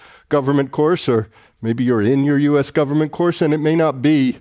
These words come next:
necessarily everything you need or want in terms of the preparation that you are thinking about. But I did start by saying that,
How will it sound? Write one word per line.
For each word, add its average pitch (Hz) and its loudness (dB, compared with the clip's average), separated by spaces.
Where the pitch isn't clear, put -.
necessarily 127 0
everything 120 -2
you 117 0
need 117 0
or 113 2
want 104 -2
in 113 -6
terms 113 -4
of 104 -2
the 120 -4
preparation 104 -4
that 110 -4
you 95 -6
are 107 -12
thinking 127 -6
about. 92 -12
But 185 -2
I 175 0
did 208 -6
start - -2
by 175 2
saying 160 0
that, 143 0